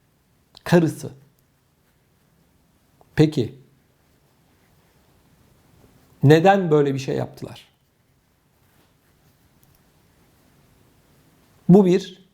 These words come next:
dolandırıcılık. Bu bir dolandırıcılık. Bunlar ağlarına evlenmek isteyenleri takıyorlar.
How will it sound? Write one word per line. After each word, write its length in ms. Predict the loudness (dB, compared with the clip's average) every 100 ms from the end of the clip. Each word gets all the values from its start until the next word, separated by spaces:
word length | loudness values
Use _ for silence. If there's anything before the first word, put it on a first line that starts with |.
| _ _ -2
dolandırıcılık. 1160 | 2 2 2 0 -2 -2 -2 -2 -4 -8 -16 _ _ _ _ _ _ _ _ _ _ _ _ _ _ _ _ _ _ _ _ _
Bu 200 | 0 0
bir 400 | 2 -2 -4 -12 _ -4
dolandırıcılık. 800 | -2 -2 -4 -8 -10 -10 -14 -18 _ _ _ _ _ _ _ _ _ _ _ _ _ _ _ _ _ _
Bunlar 540 | 2 2 0 -2 -10 -20 _ _ _ _ _ _ _ _
ağlarına 800 | 2 4 4 2 2 -2 -6 -12 -20 _ _ _ -4
evlenmek 640 | 0 2 0 0 -2 -4
isteyenleri 640 | -6 -4 -2 0 -2 -4 -4
takıyorlar. 680 | -6 0 2 2 0 -6